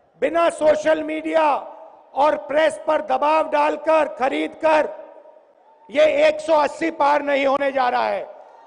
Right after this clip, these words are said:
सब मिलाकर आप देखिए,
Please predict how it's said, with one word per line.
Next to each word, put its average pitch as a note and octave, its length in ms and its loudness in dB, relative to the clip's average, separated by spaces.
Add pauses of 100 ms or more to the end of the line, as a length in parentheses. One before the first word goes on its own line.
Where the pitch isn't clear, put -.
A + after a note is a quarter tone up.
(160)
सब D#4+ 220 4
मिलाकर D4 680 0 (2500)
आप D4 180 2
देखिए, D4+ 600 2